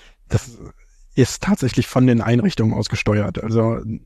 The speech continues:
natürlich verfolgen wir mit dem W lan mehrere Strategien. Es ist natürlich einmal ein W lan, und da kommen uns auch die Access Points zugute, die eben mehrere W lans ausstell-, ausstrahlen können,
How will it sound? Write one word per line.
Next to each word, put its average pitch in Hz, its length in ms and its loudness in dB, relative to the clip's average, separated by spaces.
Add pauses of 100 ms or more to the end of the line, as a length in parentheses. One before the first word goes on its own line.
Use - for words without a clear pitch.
(240)
natürlich 139 640 2
verfolgen 127 480 2
wir 117 240 2
mit 117 200 0
dem 117 160 2
W 113 100 0
lan 110 460 0
mehrere 107 420 0
Strategien. 104 680 -2
Es - 100 -12
ist 127 100 -6
natürlich 123 320 2
einmal 123 560 2
ein 120 140 -2
W 120 140 2
lan, 127 260 4
und - 140 -6
da 117 60 2
kommen 131 180 4
uns 113 140 2
auch 113 100 -2
die 120 120 0
Access - 280 0
Points 123 320 0
zugute, 131 480 -2 (480)
die 113 160 -2
eben 117 360 4
mehrere 117 420 2
W 117 100 2
lans 110 220 2
ausstell-, 135 440 -2 (120)
ausstrahlen 131 500 -2
können, 139 300 -4